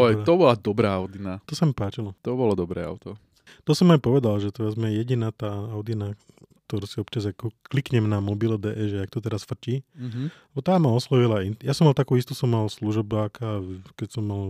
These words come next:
Speaker 2: ro-, robil výrezku.
Speaker 1: Mhm.
Speaker 2: Takže ako mám k tomu autu, nie R S štvorku, hej, ja samozrejme.
Speaker 1: No jasne,
Speaker 2: Jedna,
Speaker 1: bežnú.
Speaker 2: jedna devín T D I čko. Takže ako mám k tomu autu dosť blízko.
Speaker 1: Mhm.
Speaker 2: A,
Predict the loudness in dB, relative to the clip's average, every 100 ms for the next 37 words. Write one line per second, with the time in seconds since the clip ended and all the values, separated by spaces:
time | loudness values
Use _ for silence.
0 | -6 -6 -6 -6 -6 -8 -8 -8 -8 -8
1 | -8 -6 -8 _ _ -10 -6 -6 -8 -20
2 | _ -4 -2 2 2 2 -2 -4 -2 -4
3 | -4 -6 -8 -12 -14 -20 _ _ _ _
4 | -2 2 4 2 -2 -2 -6 -4 -6 -6
5 | -10 -10 -10 -10 -12 _ -6 -2 -2 -4
6 | -10 -2 0 2 0 -4 2 4 4 2
7 | 0 -4 -6 -8 -8 -12 _ _ _ _
8 | _ _ _ _ _ _ -20 -18 -12 -10
9 | 0 2 2 4 4 4 2 2 0 0
10 | -4 -4 -10 -10 -6 -6 _ -8 -6 -4
11 | -6 _ _ _ _ -18 -8